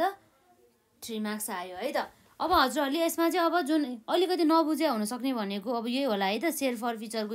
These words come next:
गेन कसरी आयो भन्ने कुरा, त्यही पनि अब सकभर बुझ्नुभयो होला जस्तो लाग्छ मलाई। अब हाम्रो यो नेक्स्ट क्वेसन गर्दाखेरि अझै बुझिन्छ नि त है त।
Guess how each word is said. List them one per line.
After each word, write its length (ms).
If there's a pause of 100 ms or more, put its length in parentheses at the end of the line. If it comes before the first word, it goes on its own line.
(140)
गेन 240
कसरी 240
आयो 160
भन्ने 240
कुरा, 240 (400)
त्यही 160
पनि 160
अब 180
सकभर 380
बुझ्नुभयो 480
होला 180 (220)
जस्तो 180
लाग्छ 220
मलाई। 240 (320)
अब 100
हाम्रो 240
यो 80
नेक्स्ट 320
क्वेसन 300
गर्दाखेरि 320
अझै 240
बुझिन्छ 380
नि 120
त 60
है 160
त। 80